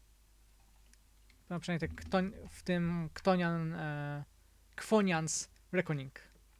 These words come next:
Są nowe rzeczy, z tego co widzę. No dobra, na zdrowie, na zdrowie.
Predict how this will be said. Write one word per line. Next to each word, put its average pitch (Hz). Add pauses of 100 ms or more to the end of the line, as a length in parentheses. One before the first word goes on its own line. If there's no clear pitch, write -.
(1080)
Są 160
nowe 147
rzeczy, 165
z -
tego -
co 196
widzę. 220 (1300)
No 427
dobra, 190 (100)
na 214
zdrowie, 165
na 226
zdrowie. 156